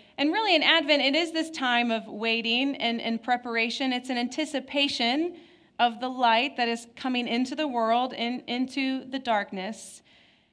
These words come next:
But we want to focus on joy this year and cultivating joy, not as a way that we sort of ignore all of the heartbreaking things that are going on in the world. We're not turning a blind eye. We're not putting up our own blinders. We're not trying to ignore, and, and maybe some of the,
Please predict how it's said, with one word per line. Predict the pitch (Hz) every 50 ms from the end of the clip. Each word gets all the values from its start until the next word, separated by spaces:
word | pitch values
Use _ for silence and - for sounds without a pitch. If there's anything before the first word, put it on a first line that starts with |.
| _ _ _
But | - 311
we | 330 359
want | 359 453 494 466
to | 440
focus | 381 370 381 370 359 359
on | 302 277 269 240 - 220
joy | - 277 311 320 320 311 285 254 - 214
this | 240 240 233 -
year | 240 240 247 262
and | 247 240 - - 240 254 254
cultivating | - 370 392 392 - 339 254 254 240 240 240 233
joy, | 233 254 254 262
not | 269 320 370 466
as | 494 480 339 294
a | 277
way | 254 247 254 254 269 269 269 262 254 240 165
that | 233 240 214 240
we | 254 254
sort | 247 - 262 247 233
of | 226 208
ignore | 220 220 220 214 214 214 214 208 202 202 196 196 196 190 - - - - - - _ _ _ _ _ _
all | - 247 262 262 254
of | 233 214
the | 190 226 214
heartbreaking | 214 - - 269 262 226 214 233 220 226 226 214 214
things | 220 226 220 214 214 196
that | 214 208
are | 214
going | 196 208 214 208 208
on | 196 196 190 185
in | 185 185
the | 185
world. | 175 - - - - - - - - - _ _ _ _ _ _ _ _ _ _ _ _ _ _ _ _ -
We're | 254
not | 285 311 - -
turning | - 277 269 269 269 254
a | 240
blind | 226 240 240 240 240 240 240
eye. | 240 233 233 233 233 226
We're | 220
not | 220 240 240 247 - - - - - _
putting | - 277 262 254
up | 247 240 240
our | 240 226
own | 226 226 226 226 220
blinders. | 220 220 220 220 220 226 220 220 214
We're | 214
not | 233 254 277 -
trying | - - 277 269 254 254
to | 247 - 247 233
ignore, | 220 214 220 220 214 220 233 226 220 220 220
and, | 196 226 233 -
and | 254 262
maybe | 285 349 392 381 359
some | - - - 269 269
of | 247
the, | 220 226 214 214